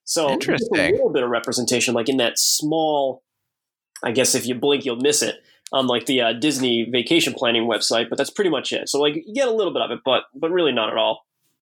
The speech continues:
Speaker 2: I thought you were gonna say something along the lines of Eddie Murphy's character in the Haunted, Haunted Mansion.
Speaker 1: Like, just put him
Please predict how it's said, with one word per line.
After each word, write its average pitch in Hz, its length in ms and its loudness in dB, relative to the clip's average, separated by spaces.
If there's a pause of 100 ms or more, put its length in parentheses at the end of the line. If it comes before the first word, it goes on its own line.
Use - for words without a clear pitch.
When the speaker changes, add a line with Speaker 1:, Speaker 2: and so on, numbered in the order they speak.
(460)
Speaker 2:
I 147 100 -2
thought 170 160 2
you 139 80 0
were 147 80 0
gonna 131 220 0
say 120 400 2
something 117 580 0
along 113 680 -2
the 110 120 0
lines 101 880 -2 (100)
of 95 880 0 (520)
Eddie 117 240 0
Murphy's 104 480 -2
character 98 420 0
in 98 80 -2
the 92 80 -2
Haunted, 107 400 -2
Haunted 107 380 -2
Mansion. 107 440 -2 (540)
Speaker 1:
Like, 156 240 2 (160)
just 135 260 0
put 131 320 0
him 135 540 0